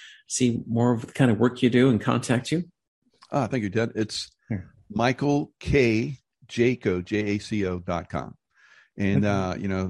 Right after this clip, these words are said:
Speaker 2: have, have, uh, you know, Paroline courses and, uh, lots of stuff. I, I promote a lot of, uh, good healing stuff, like, like
Speaker 1: Uh-huh.
Speaker 2: we've been talking about. So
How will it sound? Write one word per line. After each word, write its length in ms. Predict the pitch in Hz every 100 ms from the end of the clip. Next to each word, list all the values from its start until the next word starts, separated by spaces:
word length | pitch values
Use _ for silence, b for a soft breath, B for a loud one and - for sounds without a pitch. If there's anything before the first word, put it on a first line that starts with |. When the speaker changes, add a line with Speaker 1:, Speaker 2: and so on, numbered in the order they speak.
| 85
Speaker 2:
have, 260 | 98 95 - _
have, 280 | 92 92 85
uh, 420 | 87 87 87 82 82 - _
you 80 | 90
know, 340 | 80 80 82 _ _ _ -
Paroline 720 | 107 101 101 98 98 101 95
courses 720 | - 101 95 98 95 95 90 92
and, 240 | 87 82 - b b b -
uh, 240 | 87 82
lots 380 | - 101 110 107
of 80 | 104
stuff. 400 | 107 98 - - _
I, 220 | 92 90 -
I 120 | 92
promote 320 | - 95 92
a 40 | 90
lot 180 | 92
of, 100 | 92 90
uh, 340 | 87 85 82 - _ _ _ _ 117
good 180 | 110 110
healing 400 | 110 147 120 80
stuff, 460 | - 71 - - _
like, 200 | 87 -
like 100 | 123
Speaker 1:
Uh-huh. 100 | 123
Speaker 2:
we've 80 | 175
been 100 | 87
talking 280 | 107 104 101
about. 240 | 82 78 -
So 260 | 90 85